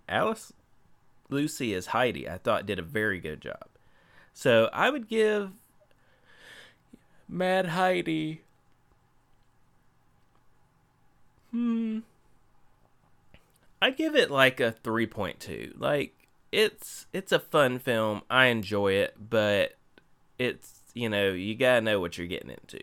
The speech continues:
with but last up, speaking of, you need to know what you're getting into with this.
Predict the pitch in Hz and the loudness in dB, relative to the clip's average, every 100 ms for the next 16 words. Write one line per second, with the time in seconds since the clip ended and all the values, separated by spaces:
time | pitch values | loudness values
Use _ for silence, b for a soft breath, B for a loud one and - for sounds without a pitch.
0 | - - - - - - - _ _ _ | -16 -20 -20 -20 -20 -20 -20 _ _ _
1 | _ _ _ _ _ _ _ _ _ _ | _ _ _ _ _ _ _ _ _ _
2 | - 98 92 92 101 123 151 139 - 95 | -10 -2 -2 -2 4 8 8 6 0 -4
3 | - - - 143 151 - 127 113 92 85 | -4 -10 -10 -8 -6 -2 0 0 0 0
4 | 80 90 _ b b b b b - 92 | -4 -8 _ b b b b b -10 -6
5 | 95 117 120 - 110 107 107 95 - 80 | -2 -4 -4 -6 0 2 2 -2 -6 -10
6 | 82 95 - 85 - - - - - - | -6 -8 -6 -10 -14 -16 -16 -16 -18 -16
7 | - - - - | -18 -18 -20 -20